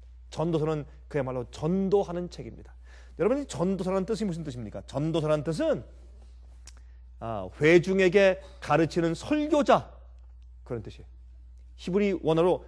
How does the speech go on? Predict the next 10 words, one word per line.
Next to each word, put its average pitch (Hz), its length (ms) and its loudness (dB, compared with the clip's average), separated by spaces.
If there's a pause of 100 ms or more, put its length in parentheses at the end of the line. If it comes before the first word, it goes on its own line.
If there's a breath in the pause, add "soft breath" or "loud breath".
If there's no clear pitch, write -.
(100)
전도서라는 165 720 2
뜻은 190 340 0 (1120)
회중들에게 147 840 0 (220)
가르치는 123 420 -6
설교자, 175 580 -12 (580)
그런 104 160 -12
뜻입니다. - 360 -18 (600 soft breath)
여러분, 226 260 2
솔로몬은 247 680 -2
왕이었습니다. 214 800 -6